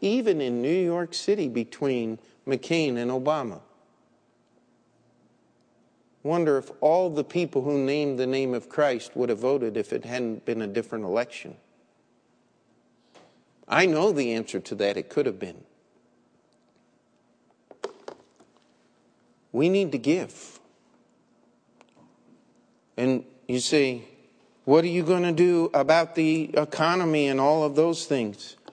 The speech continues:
I'm gonna give anyway because it's part of my worship to God. And I learned a long time ago that if I gave all I could,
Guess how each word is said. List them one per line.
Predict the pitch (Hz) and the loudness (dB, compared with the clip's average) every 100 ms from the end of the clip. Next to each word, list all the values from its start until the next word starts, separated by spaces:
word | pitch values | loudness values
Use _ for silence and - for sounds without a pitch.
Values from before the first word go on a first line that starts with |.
| - - | -20 -6
I'm | 135 185 | -2 0
gonna | 196 135 | 0 0
give | 139 135 | -2 -2
anyway | 135 160 117 87 - _ _ _ _ _ _ _ _ _ _ _ _ _ | -4 -4 -6 -10 -18 _ _ _ _ _ _ _ _ _ _ _ _ _
because | 127 151 135 120 | -4 0 0 -2
it's | - | -8
part | - 156 143 | -4 -2 -2
of | 127 | -4
my | 123 | -6
worship | 113 135 135 - 107 | -2 -2 -2 -10 -14
to | - | -14
God. | 104 92 - - _ _ _ _ _ _ _ _ _ _ _ _ _ _ _ _ _ _ _ _ _ _ _ _ _ _ _ _ | -12 -12 -14 -20 _ _ _ _ _ _ _ _ _ _ _ _ _ _ _ _ _ _ _ _ _ _ _ _ _ _ _ _
And | 123 123 | -2 2
I | 139 | 4
learned | 170 165 151 | 4 2 2
a | 135 | 2
long | 127 160 170 156 | 4 4 4 0
time | - 160 175 165 | -2 0 0 0
ago | 127 123 107 113 127 _ _ _ _ _ _ _ _ _ _ _ _ _ | 2 2 2 -6 -12 _ _ _ _ _ _ _ _ _ _ _ _ _
that | 120 120 | 2 2
if | 120 | 6
I | 147 160 | 4 4
gave | 143 165 139 | 4 4 4
all | 139 151 147 | 2 2 2
I | 143 | 0
could, | - 175 143 98 | 0 2 2 -2